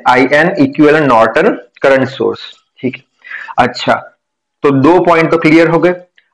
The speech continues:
Next point कौन सा था? Point number three, कि जितने भी resistance हो वो सारे resistance को आप किस में convert कर दो? इसके अलावा, आरएल के अलावा। क्यों? आरएल में से तो हमें कितना current pass हो रहा है उसका value find करना है।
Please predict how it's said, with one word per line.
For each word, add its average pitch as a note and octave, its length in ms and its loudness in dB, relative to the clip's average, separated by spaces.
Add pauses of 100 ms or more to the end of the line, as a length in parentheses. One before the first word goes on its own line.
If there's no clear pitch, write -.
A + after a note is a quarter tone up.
(160)
Next C#3+ 480 0
point F#3 260 2
कौन C#3+ 160 0
सा C#3+ 180 0
था? D#3+ 140 0
Point C3+ 400 0
number C3 220 0
three, C3+ 220 0 (1040)
कि G3 380 2 (300)
जितने F3+ 320 2
भी C4+ 120 2
resistance F3 680 0
हो D3+ 80 4 (260)
वो F3 140 4
सारे E3+ 320 0
resistance D3 560 0
को C#3 160 2 (160)
आप - 160 0
किस - 180 0
में F3 120 4
convert E3 260 2
कर D#3+ 160 0
दो? F3 260 0 (160)
इसके G3+ 320 0
अलावा, C#3+ 380 4
आरएल D3 420 2
के D#3+ 160 0
अलावा। A#2+ 380 4
क्यों? G#3+ 320 2 (260)
आरएल D3 220 2
में D#3 120 -2
से D3+ 140 -2
तो D3+ 120 0
हमें D3 220 0
कितना D3+ 320 0
current F3+ 360 0
pass D#3 320 2
हो C3+ 80 4
रहा C3 220 2
है E3 180 0
उसका C3+ 300 0
value G#2+ 320 2
find B2 340 -2
करना A2+ 280 0
है। C#3+ 160 -2